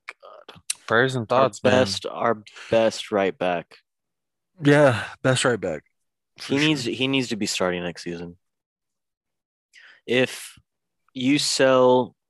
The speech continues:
Speaker 1: Doughboy and Aurier this summer, in my opinion, you bring in Max Aarons from Norwich.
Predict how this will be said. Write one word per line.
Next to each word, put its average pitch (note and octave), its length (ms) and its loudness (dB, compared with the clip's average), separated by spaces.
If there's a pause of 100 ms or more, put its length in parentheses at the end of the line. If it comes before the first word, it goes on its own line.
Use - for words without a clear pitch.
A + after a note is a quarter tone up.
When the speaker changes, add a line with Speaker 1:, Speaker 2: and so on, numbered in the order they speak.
Speaker 1:
Doughboy C3 640 4
and A2 200 0
Aurier G#2 560 2
this G2 180 -4
summer, F2+ 460 -6 (1000)
in G#2+ 120 -4
my A2+ 160 0
opinion, G#2+ 560 -2
you G2+ 120 -4
bring A#2 260 0
in A#2+ 140 0
Max A2+ 300 -4
Aarons G2+ 320 -2
from G#2+ 200 -6
Norwich. F#2 640 -4